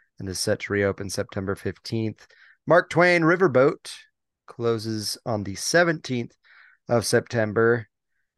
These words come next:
uh, till after October twenty-second. And Space Mountain will be closing September eighteenth till after October twenty-second.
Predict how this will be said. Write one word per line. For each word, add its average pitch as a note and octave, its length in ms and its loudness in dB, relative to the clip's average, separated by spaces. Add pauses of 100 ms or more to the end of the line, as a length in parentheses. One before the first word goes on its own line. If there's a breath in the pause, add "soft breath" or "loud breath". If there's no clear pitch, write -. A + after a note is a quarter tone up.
(160)
uh, G2+ 320 0
till C#3+ 300 2
after B2+ 480 -2
October B2 380 -8
twenty-second. A#2 800 -8 (800 soft breath)
And G2+ 100 -8
Space A#2+ 320 0
Mountain A2+ 300 0
will G#2 100 0
be G#2 120 -4
closing G#2 640 -2
September G#2 760 -2 (460)
eighteenth D#3 800 0 (460 soft breath)
till A2 200 0
after G2+ 400 2
October G2 880 -4 (540 soft breath)
twenty-second. G2+ 920 -4